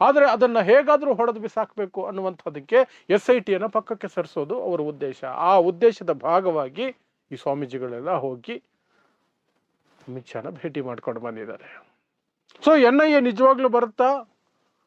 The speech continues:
ಅದಕ್ಕೆ ರಾಜ್ಯ ಸರ್ಕಾರದ ಒಪ್ಪಿಗೆ ಬೇಕಾಗತ್ತೆ. ರಾಜ್ಯ ಸರ್ಕಾರ ಎಸ್ ಐ ಟಿ ನಡೆಸ್ತಿದೆ, ಎಸ್ ಐ ಟಿ ತನಿಖೆ ನಡೆಸ್ತಿದೆ, ಎಸ್ ಐ ಟಿ ತನಿಖೆಯಲ್ಲಿ ಪ್ರಗತಿ ಆಗ್ತಿದೆ. ರಾಜ್ಯ ಸರ್ಕಾರವೂ ಸಹ ದಿನ ಬೆಳಗಾದ್ರೆ ಗೃಹ ಮಂತ್ರಿಗಳು ಎಸ್ ಐ ಟಿ ತನಿಖೆಯ ಬಗ್ಗೆ ತೃಪ್ತಿಯನ್ನು ವ್ಯಕ್ತಪಡಿಸ್ತಿದ್ದಾರೆ, ಒಳ್ಳೆ ಕೆಲಸ ನಡೀತಾ ಇದೆ ಅಂತ.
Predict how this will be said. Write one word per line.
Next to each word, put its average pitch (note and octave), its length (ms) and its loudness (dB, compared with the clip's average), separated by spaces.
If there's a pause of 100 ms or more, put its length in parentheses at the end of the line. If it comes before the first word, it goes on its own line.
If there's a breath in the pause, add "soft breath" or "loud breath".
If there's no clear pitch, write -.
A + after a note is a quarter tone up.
(920)
ಅದಕ್ಕೆ B2 240 -10
ರಾಜ್ಯ G3 280 -8
ಸರ್ಕಾರದ C#3 460 -10
ಒಪ್ಪಿಗೆ E3 380 -6
ಬೇಕಾಗತ್ತೆ. B2+ 880 -16
ರಾಜ್ಯ C#3+ 240 -4
ಸರ್ಕಾರ D3+ 340 -2
ಎಸ್ A#3+ 240 4
ಐ G#3+ 80 4
ಟಿ G3 140 2
ನಡೆಸ್ತಿದೆ, F#3 560 -2
ಎಸ್ G#3 200 -2
ಐ F3 80 -2
ಟಿ E3 120 -8
ತನಿಖೆ F#3 360 -4
ನಡೆಸ್ತಿದೆ, F3+ 460 -2
ಎಸ್ G#3+ 200 2
ಐ F3+ 60 -2
ಟಿ F3 120 -6
ತನಿಖೆಯಲ್ಲಿ F3+ 560 0
ಪ್ರಗತಿ A#3+ 720 2
ಆಗ್ತಿದೆ. A#3 680 2 (420)
ರಾಜ್ಯ F3+ 220 2
ಸರ್ಕಾರವೂ A#3+ 500 -2
ಸಹ A3+ 240 0
ದಿನ A3+ 200 -4
ಬೆಳಗಾದ್ರೆ A3+ 560 0
ಗೃಹ G#3 260 -2
ಮಂತ್ರಿಗಳು G#3+ 560 -2
ಎಸ್ G3+ 220 0
ಐ G#3+ 60 2
ಟಿ G3+ 160 -6
ತನಿಖೆಯ F#3 420 -4
ಬಗ್ಗೆ E3+ 300 -4
ತೃಪ್ತಿಯನ್ನು G3+ 520 -4
ವ್ಯಕ್ತಪಡಿಸ್ತಿದ್ದಾರೆ, D#3+ 720 -8
ಒಳ್ಳೆ E3+ 220 -4
ಕೆಲಸ E3+ 220 -6
ನಡೀತಾ F3+ 380 -2
ಇದೆ B2 180 -6
ಅಂತ. G#2+ 220 -16